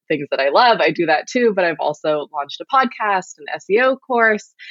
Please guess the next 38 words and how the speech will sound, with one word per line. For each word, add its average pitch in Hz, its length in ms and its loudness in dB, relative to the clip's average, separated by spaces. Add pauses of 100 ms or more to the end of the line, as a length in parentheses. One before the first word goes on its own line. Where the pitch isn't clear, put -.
(220)
and 175 160 -4
then 170 320 -4
being 170 260 -4
able 160 340 -2
to, 170 80 -4
like, 147 260 2
do 160 300 0
endeavors 160 500 0
like 156 240 0
this 208 340 2
with 233 140 2
you 254 160 2
ladies 254 420 2
is 180 220 2
something 175 420 0
that, 165 220 0
like, 151 240 2 (400)
I 175 100 4
never 160 460 0
really 156 500 2
kind 156 160 0
of 143 220 0 (180)
even 165 500 0 (600)
thought 233 360 4
of 156 340 0
when 165 140 -4
I 147 100 -2
first - 580 -6
started 151 320 -4
my 147 140 -4
blog. 143 400 -4
So 151 300 0 (520)
super 214 220 0
excited 156 540 2
to 165 80 -12
be 156 440 0
doing 156 280 0
this 143 400 0